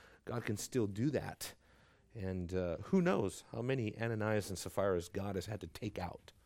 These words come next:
for his glory, to protect the glory of his church. I don't know. I'm not gonna say anything, but, um, not that I know anybody for sure <laughs> in particular, but all I'm saying is that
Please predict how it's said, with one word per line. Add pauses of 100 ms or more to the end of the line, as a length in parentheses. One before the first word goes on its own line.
(920)
for
his
glory,
to
protect
the
glory
of
his
church. (400)
I
don't
know. (840)
I'm
not
gonna
say
anything, (320)
but, (160)
um, (720)
not
that
I
know
anybody (300)
for
sure (120)
<laughs>
in
particular,
but (180)
all
I'm
saying
is
that